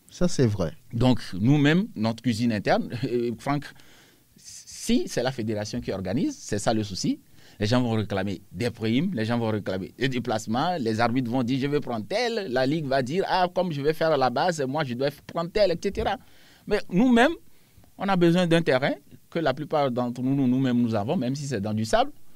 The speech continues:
Speaker 2: On a besoin d'un ballon, d'un arbitre, et puis on joue.
Speaker 1: Bien. Bilan plus que satisfaisant, ce qui vous donne d'ailleurs la force de continuer avec cette association Deux à Foot. Maintenant, lorsqu'on veut parler, on veut entrevoir les projets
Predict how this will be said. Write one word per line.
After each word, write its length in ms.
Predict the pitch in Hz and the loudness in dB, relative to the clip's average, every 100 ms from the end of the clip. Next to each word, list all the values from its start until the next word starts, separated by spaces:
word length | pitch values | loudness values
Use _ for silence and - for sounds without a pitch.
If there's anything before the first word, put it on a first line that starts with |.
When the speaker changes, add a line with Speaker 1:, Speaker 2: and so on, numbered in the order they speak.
| - - - | -20 -20 -8
Speaker 2:
On 80 | 120 | -4
a 80 | 160 | 0
besoin 260 | 175 185 | 0 0
d'un 120 | 175 156 | 2 4
ballon, 340 | 127 139 269 - _ _ - _ _ _ _ - | 4 2 0 -8 _ _ -20 _ _ _ _ -4
d'un 220 | 127 131 | 0 2
arbitre, 420 | 110 101 143 - - - _ | 0 0 -2 -4 -18 -20 _
et 100 | - | -12
puis 160 | - 117 | -4 0
on 100 | 117 | 0
joue. 200 | 185 214 - _ _ _ _ _ _ | -2 -6 -12 _ _ _ _ _ _
Speaker 1:
Bien. 240 | 110 113 95 - - - - - - - | 4 4 4 -4 -14 -18 -20 -20 -20 -2
Bilan 300 | 127 190 240 | 10 12 12
plus 260 | - 233 - | 10 4 4
que 100 | 233 | 0
satisfaisant, 1040 | - 208 - 185 - - - 185 160 220 | 4 4 4 2 2 -2 6 8 8 6
ce 140 | 254 175 | 6 4
qui 160 | - | 4
vous 160 | 196 160 | 6 6
donne 300 | 135 220 180 | 6 6 8
d'ailleurs 340 | 151 156 190 | 8 8 8
la 140 | 170 151 | 8 6
force 420 | - 240 - - | 4 0 2 4
de 160 | 156 160 | 6 6
continuer 840 | - 220 - 202 180 170 180 233 - - - | 8 6 8 10 12 12 10 8 2 -16 -2
avec 260 | 131 151 180 | 2 2 4
cette 220 | 196 185 | 0 4
association 580 | 180 - 147 151 - 196 | 2 4 4 4 4 2
Deux 400 | 139 107 220 180 | 2 2 2 4
à 80 | 170 | 4
Foot. 420 | - 226 240 - - - - _ | 2 -4 -4 -8 -16 -20 -20 _
Maintenant, 600 | 165 185 220 190 120 110 | 6 10 12 12 10 4
lorsqu'on 500 | 165 196 - 285 277 | 4 4 4 2 4
veut 200 | 190 160 | 4 2
parler, 640 | - - 170 135 139 127 110 | 2 4 4 6 4 4 2
on 100 | 156 | 0
veut 140 | 147 | 4
entrevoir 560 | 175 165 180 175 185 143 | 4 2 0 4 4 4
les 120 | 139 | 4
projets 640 | 135 175 170 143 143 123 | 2 4 6 6 4 0